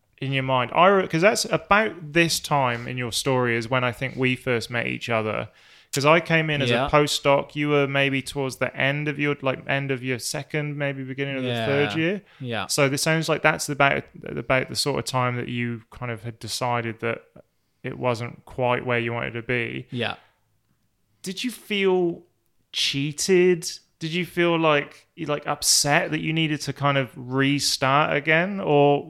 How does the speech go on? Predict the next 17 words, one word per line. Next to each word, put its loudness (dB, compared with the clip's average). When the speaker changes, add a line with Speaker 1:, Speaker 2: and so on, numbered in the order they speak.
Speaker 1:
wh-, -2
how -2
did -8
you, -2
like, -2
how -2
did -6
you, -4
how -4
did -2
that 0
make -2
you -4
feel, -4
that 0
realization? 0
Speaker 2:
Um, 2